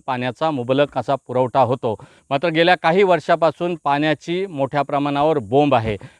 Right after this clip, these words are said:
पाण्याची टंचाई होत असल्या कारणानं येथील स्थानिकांनी, महिलांनी आणि उमटे धरण संघर्ष समितीच्या माध्यमातून सातत्यानं संघर्षाची भूमिका घेतली. आता सध्या जर आपण बघितलं, तर रखरखतं ऊन आहे आणि या रखरखत्या उन्हामध्ये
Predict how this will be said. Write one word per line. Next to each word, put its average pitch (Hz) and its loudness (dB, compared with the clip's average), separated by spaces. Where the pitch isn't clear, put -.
पाण्याची 170 2
टंचाई 185 2
होत 175 0
असल्या 170 -2
कारणानं 165 -2
येथील 170 -4
स्थानिकांनी, 165 0
महिलांनी 170 2
आणि 175 -4
उमटे 151 -2
धरण 180 -2
संघर्ष 165 -2
समितीच्या 160 -2
माध्यमातून 151 -2
सातत्यानं 151 -4
संघर्षाची 143 -4
भूमिका 139 0
घेतली. 113 -4
आता 190 2
सध्या 160 2
जर 160 4
आपण 175 2
बघितलं, 165 0
तर 180 0
रखरखतं 160 -2
ऊन 175 2
आहे 143 2
आणि 139 0
या 156 2
रखरखत्या 151 -4
उन्हामध्ये 156 0